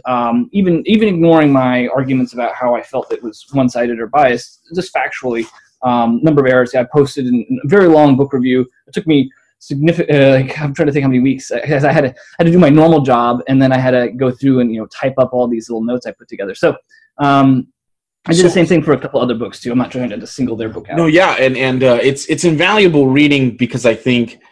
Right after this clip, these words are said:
Speaker 2: um, you know, we, we tend to kind of, uh, as, as readers,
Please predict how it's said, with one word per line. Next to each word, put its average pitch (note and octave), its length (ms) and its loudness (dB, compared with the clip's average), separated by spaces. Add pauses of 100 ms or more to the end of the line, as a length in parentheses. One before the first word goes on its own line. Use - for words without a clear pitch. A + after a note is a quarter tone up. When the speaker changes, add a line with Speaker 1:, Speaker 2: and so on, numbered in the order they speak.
(280)
Speaker 2:
um, G#2+ 640 -2
you - 240 -2
know, B2 60 2
we, A#2+ 180 0
we B2 180 0
tend B2+ 280 0
to A#2 40 0
kind A#2+ 300 0
of, G2+ 320 -8 (260)
uh, G#2 560 -2
as, A2+ 280 0
as A2+ 260 -2
readers, A2+ 480 -2